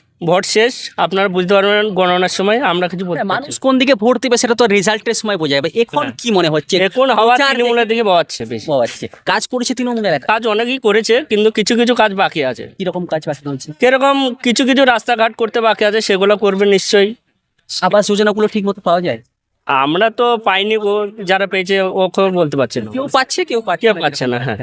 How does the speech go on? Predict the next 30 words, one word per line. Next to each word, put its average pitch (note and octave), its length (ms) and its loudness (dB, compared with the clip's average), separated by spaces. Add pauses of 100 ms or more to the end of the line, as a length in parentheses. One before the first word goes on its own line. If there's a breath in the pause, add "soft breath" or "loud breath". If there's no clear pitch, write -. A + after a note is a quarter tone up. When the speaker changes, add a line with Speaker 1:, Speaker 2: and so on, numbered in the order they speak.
(340)
Speaker 2:
হয়তো F3 200 0
অনেকে F3+ 220 2
নাম D#3 200 0
আবার D#3 160 0
লিস্টে D3+ 300 -4
তালিকায় C3+ 420 -2
রয়েছে, A#2+ 260 -6
এটাও C#3 240 -10
তো B3+ 80 -8
হচ্ছে। F3+ 360 -10
Speaker 1:
হ্যাঁ, C3 260 -2 (120)
এটা D#3+ 180 -2
তো G#3 140 -10
ঠিক। A3+ 400 -8
Speaker 2:
তোমার G#3+ 220 -4
এই G3 360 -2
পাঁচখেড়া F#3 580 -2
গ্রা-, D3 440 -6
গ্রা-, D3 300 -2
গ্রামে D3+ 260 -2
রয়েছে, C3+ 360 -6 (340)
এই C4+ 260 4
এলাকায় D3+ 480 -2
তৃণমূলের G#3 420 0
প্রভাবটা F#3+ 360 -2
ঠিক G3+ 160 -12
কেমন? - 260 -6 (560)
Speaker 1:
তৃণমূলের B3+ 500 2
প্রভাব A3 500 0
ভালো। E3+ 260 -4